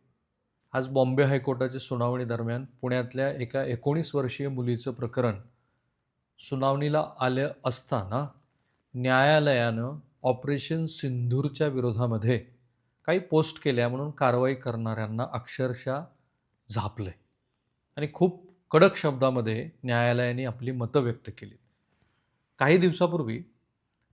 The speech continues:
जेव्हा पाकिस्तानच्या लष्करातल्या अधिकाऱ्याला एक प्रश्न विचारला होता आणि त्या प्रश्नाच्या उत्तरादाखल त्यांनी प्रतिप्रश्न केला की भारतीय लष्कराने केलेल्या कारवाया संदर्भामध्ये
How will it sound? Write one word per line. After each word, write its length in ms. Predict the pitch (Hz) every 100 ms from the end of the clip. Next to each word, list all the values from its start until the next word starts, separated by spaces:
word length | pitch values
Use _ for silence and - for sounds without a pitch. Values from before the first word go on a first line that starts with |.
| _ 120
जेव्हा 320 | 131 135 151
पाकिस्तानच्या 1040 | 160 - 120 - 147 151 147 143 151 151
लष्करातल्या 680 | 147 123 - - 123 120 139
अधिकाऱ्याला 560 | 120 131 143 123 98 92 - _ _ _ _ _ _ _ _ _ _ _ _ _ 175
एक 160 | 170
प्रश्न 320 | 147 139 -
विचारला 400 | 196 180 160 151
होता 180 | 143 139
आणि 100 | 175
त्या 120 | 175
प्रश्नाच्या 500 | 170 135 - 147 151
उत्तरादाखल 760 | 131 - 135 135 123 117 143 147
त्यांनी 200 | 151 151
प्रतिप्रश्न 600 | 139 123 156 156 - 135
केला 260 | 113 98 - _ _ _ _ _ _ -
की 80 |
भारतीय 440 | 147 127 127 165 190
लष्कराने 520 | 160 - 151 151 160
केलेल्या 380 | 156 131 131 147
कारवाया 500 | - 123 120 131 139
संदर्भामध्ये 840 | - 123 135 143 143 117 104 107